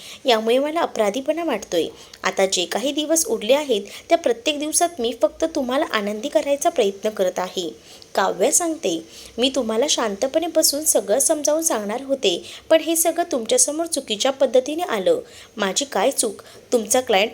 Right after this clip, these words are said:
आणि माझा वकील एकच आहे म्हणून तुम्हाला हे सगळं कळलं, पण मी तुम्हाला इतक्यात सांगणार नव्हते. मला माहिती आहे, हे सगळं कळल्यावर तुम्हाला किती त्रास झाला असेल. माझ्या मनातलं अपराधीपण,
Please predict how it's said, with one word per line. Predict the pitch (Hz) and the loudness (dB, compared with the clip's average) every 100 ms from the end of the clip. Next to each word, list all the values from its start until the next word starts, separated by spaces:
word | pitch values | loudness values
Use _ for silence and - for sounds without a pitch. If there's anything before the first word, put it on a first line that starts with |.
| - | -2
आणि | 302 | 0
माझा | 320 311 339 | 2 2 2
वकील | 330 349 339 | 2 0 0
एकच | - - 320 | 2 2 2
आहे | 339 320 | 2 0
म्हणून | 330 320 339 | 0 0 0
तुम्हाला | 320 214 208 | -2 0 -2
हे | 302 | 0
सगळं | 330 349 311 294 | 0 2 2 4
कळलं, | 220 175 160 - - - - - | 4 4 2 -4 -14 -20 -2 2
पण | 190 | 2
मी | 190 185 180 - - - | 0 -8 -10 -14 -8 -2
तुम्हाला | 294 330 349 | 2 0 0
इतक्यात | 262 - - 196 | -6 -2 2 2
सांगणार | - - 226 196 226 | 2 0 0 0 -2
नव्हते. | 294 269 233 165 - - - | -2 -4 -2 -4 -4 -12 -4
मला | 208 226 | 0 2
माहिती | 262 220 190 190 294 | 0 0 -2 0 0
आहे, | 285 202 180 - - | 2 0 -2 -10 0
हे | 220 | 2
सगळं | 226 240 196 | 4 4 4
कळल्यावर | 247 247 185 190 214 262 | 2 4 4 4 2 0
तुम्हाला | 269 247 247 | 0 0 0
किती | 302 - 220 | 0 -2 -6
त्रास | 269 311 320 320 | 0 2 2 0
झाला | 247 196 | 0 0
असेल. | 285 277 214 165 - - - | 2 2 2 0 -6 -16 -6
माझ्या | 208 190 233 | 0 2 2
मनातलं | 226 190 180 196 - - 277 | 0 0 -2 -4 -6 0 2
अपराधीपण, | - - 214 233 320 330 202 | 2 0 2 2 0 2 0